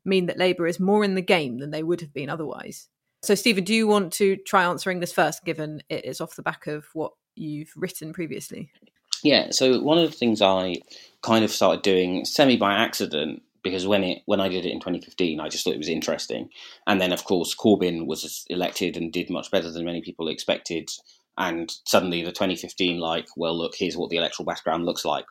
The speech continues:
Speaker 2: became contested. This is what I love about covering the Labour Party. You, you never know which facts will suddenly become controversial.
Speaker 1: <laughs>
Speaker 2: And then obviously after twenty seventeen, I wrote, "Look, the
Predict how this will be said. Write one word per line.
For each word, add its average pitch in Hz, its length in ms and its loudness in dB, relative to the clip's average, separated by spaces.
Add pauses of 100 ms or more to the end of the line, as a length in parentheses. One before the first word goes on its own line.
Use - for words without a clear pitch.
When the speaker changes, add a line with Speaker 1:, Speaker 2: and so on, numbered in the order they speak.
Speaker 2:
became 87 400 0
contested. - 540 -2 (280)
This 135 100 -6
is - 40 -8
what 76 100 8
I 90 40 6
love 85 140 2
about 71 280 -2
covering 78 300 -4
the 73 60 -6
Labour 73 280 -6
Party. 65 300 -6
You, 78 260 -6
you 104 140 2
never 107 200 6
know 90 200 2
which 90 240 0
facts - 420 -2
will 80 140 -2
suddenly 82 340 0
become 80 320 -6
controversial. 73 640 -6
Speaker 1:
<laughs> - 60 -14 (1160)
Speaker 2:
And 147 160 10
then 156 100 10
obviously 147 300 6
after 139 200 2
twenty 170 220 4
seventeen, 123 680 2
I 95 120 2
wrote, 98 160 4
"Look, 101 240 -2
the 113 160 2